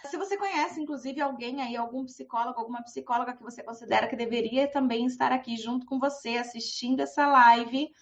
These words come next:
convida, já marca essa pessoa, independente se você tá assistindo no YouTube, no Facebook ou no Instagram, marca essa pessoa, convida ela também pra vir aprender um pouquinho aqui sobre essas questões, né, sobre como o psicólogo pode atuar na orientação da rede de apoio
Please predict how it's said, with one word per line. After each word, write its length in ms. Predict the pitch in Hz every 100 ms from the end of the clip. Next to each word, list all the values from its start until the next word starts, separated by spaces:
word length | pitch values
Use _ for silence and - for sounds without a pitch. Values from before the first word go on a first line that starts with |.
| - - _ _
convida, 680 | - 285 262 196 233 262 214
já 160 | 220 226
marca 320 | 226 247 262
essa 160 | 269 262
pessoa, 360 | 320 285 254
independente 480 | 240 240 247 254 262
se 80 | 269
você 140 | 262
tá 120 | 254
assistindo 360 | 254 - - 254
no 80 | 240
YouTube, 440 | 233 226 311 262
no 120 | 254
Facebook 720 | 254 240 233 214 214 262 - 254
ou 120 | 247
no 180 | 262 247
Instagram, 580 | 240 254 269 254 285 285 _ - _ _ -
marca 360 | 247 311 349
essa 140 | 339 330
pessoa, 480 | 262 262 262 254 254
convida 420 | 254 240 285 285
ela 280 | 254 247 247
também 480 | 247 220 220 233
pra 180 | 240 247
vir 320 | 240 220 294
aprender 400 | 320 311 285 262
um 120 | 262 262
pouquinho 500 | 285 277 - 247 247
aqui 440 | 240 - 233 262 - - _
sobre 460 | - - 247 240 247
essas 340 | 240 240 254
questões, 680 | - 269 - - 214 240 247
né, 140 | 233
sobre 280 | 240 226 214
como 240 | - 254 269
o 60 |
psicólogo 560 | - 285 - 240 233 226
pode 280 | 233 220 220
atuar 360 | 220 220 254
na 120 | 269
orientação 560 | 254 254 254 247 247 226
da 120 | 220
rede 360 | 208 247 285 262
de 100 | 254
apoio 680 | 240 - 196 196 202 208